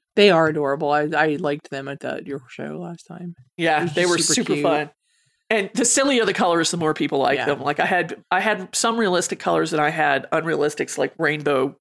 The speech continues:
Speaker 2: zebras, and people were fighting over those.
Speaker 1: Yeah, like, there was a, yeah, the fruit
Speaker 2: <laughs>
Speaker 1: stripe
Speaker 2: I want
Speaker 1: zebra was
Speaker 2: that.
Speaker 1: great. <laughs>
Speaker 2: Ah. Okay. On to the medallion portion of the
Speaker 1: Of the
Speaker 2: show.
Speaker 1: day. And
Speaker 2: Da, da,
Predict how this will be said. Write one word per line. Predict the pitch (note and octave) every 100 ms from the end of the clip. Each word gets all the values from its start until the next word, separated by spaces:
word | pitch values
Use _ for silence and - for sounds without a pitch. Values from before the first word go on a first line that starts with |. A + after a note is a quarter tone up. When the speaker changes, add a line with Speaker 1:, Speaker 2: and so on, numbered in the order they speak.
| -
Speaker 2:
zebras, | - D3 C#3 D3 D3
and |
people | D#3+ D#3 -
were | B2+
fighting | - C3 C3+ -
over | A2+ -
those. | B2+ G#2 C#3+
Speaker 1:
Yeah, | F3 C#3 -
like, | A3 - - -
there | A3
was | A3+
a, | F#3 -
yeah, | G#3
the | F3
fruit | A#3 B3+
Speaker 2:
<laughs> |
Speaker 1:
stripe | - G3 -
Speaker 2:
I |
want |
Speaker 1:
zebra | F3 D#3
was | D3+ C3+
Speaker 2:
that. |
Speaker 1:
great. | E3 F3 D#3+ F3+
<laughs> | C#4+ - - A3+ - A3 - _ _ -
Speaker 2:
Ah. | A3+ G#4 - - D#3+ - _ _ _ _ _
Okay. | E3+ - - - _ - - - - _ _ _ _ -
On | E4+ G4+ G#4+
to | G4 D#4+ D4 C#4+ C4+
the | A3+
medallion | F#3+ F3 F3 F3 E3+
portion | E3 F3 D#3 F#3 D#3+ -
of | D#3 C#3+
the |
Speaker 1:
Of | D#3+
the |
Speaker 2:
show. | D#3+ E3 D#3 D#3 D3+ D3 C#3 C3+ - -
Speaker 1:
day. | - -
And | A3 B3+
Speaker 2:
Da, |
da, | A#3